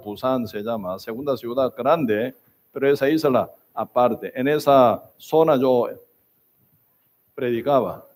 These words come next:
y pastoreaba ese tiempo, ¿verdad? Por eso yo pude encontrar con muchos pescadores. Pescadores, única esperanza cuando viaja,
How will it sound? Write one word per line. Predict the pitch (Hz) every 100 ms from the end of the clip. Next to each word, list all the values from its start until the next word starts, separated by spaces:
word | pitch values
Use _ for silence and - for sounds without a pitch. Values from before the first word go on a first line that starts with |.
| -
y | 131 127 110
pastoreaba | 120 120 120 117 143 127
ese | 117 113
tiempo, | 127 123 104 90
¿verdad? | 90 107 104
Por | 165
eso | 165
yo | 156 147
pude | 180 185
encontrar | 160 151 160 165
con | 160
muchos | 147 175 160 156
pescadores. | 139 - 127 120 156 113 87 - - _ _ _ _ _ _ _ _ _ _ _ _ -
Pescadores, | 214 214 170 160 202 190 180
única | 185 220 196
esperanza | 156 160 180 190 175
cuando | 175 175 175 170 233 - 139
viaja, | 143 160 160 143